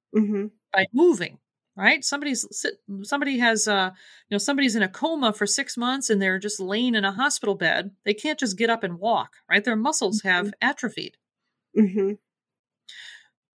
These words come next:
Speaker 2: So when we inject Botox into the neck, we are paralyzing the neck muscles. We are preventing them from their full range of movement or contraction.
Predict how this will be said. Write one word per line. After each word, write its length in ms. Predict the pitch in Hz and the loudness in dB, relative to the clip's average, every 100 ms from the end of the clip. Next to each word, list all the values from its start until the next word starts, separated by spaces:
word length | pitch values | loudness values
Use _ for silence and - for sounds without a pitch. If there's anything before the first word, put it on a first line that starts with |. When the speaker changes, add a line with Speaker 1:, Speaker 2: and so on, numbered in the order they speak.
| _ | _
Speaker 2:
So 240 | - 233 | 2 4
when 200 | 226 247 | 4 0
we 180 | 285 294 | -2 -4
inject 360 | - 233 359 - _ | -4 -2 -4 -4 _
Botox 640 | 302 415 415 208 175 185 233 | 2 4 2 0 0 -4 -2
into 140 | 220 | -2
the 140 | 208 | -2
neck, 480 | 226 311 170 - - _ _ _ | -2 0 0 0 -10 _ _ _
we 120 | 220 220 | 2 6
are 100 | 196 | 6
paralyzing 720 | 196 - 320 370 320 269 269 254 | 2 -2 0 2 2 2 0 -2
the 80 | 226 | 0
neck 200 | 190 175 | -2 -4
muscles. 460 | 160 - 151 190 | -8 -8 -10 -6
We 100 | 208 | 0
are 80 | 202 | 0
preventing 600 | 196 226 190 233 330 359 | 0 -4 0 0 0 -2
them 380 | 196 180 196 220 | -2 -2 -6 -10
from 200 | - 208 | -4 -2
their 160 | 196 185 | 0 -4
full 540 | 185 - 277 320 311 | -6 -4 -2 -2 -4
range 540 | 233 208 226 247 254 - - | -2 0 0 0 -4 -6 0
of 320 | 208 202 190 _ _ _ 101 | 2 2 -2 _ _ _ 4
movement 560 | 240 294 254 170 156 - | 6 6 2 -2 -2 -8
or 60 | 190 | -6
contraction. 680 | 196 190 240 240 - - | -4 -2 -2 -2 -2 -8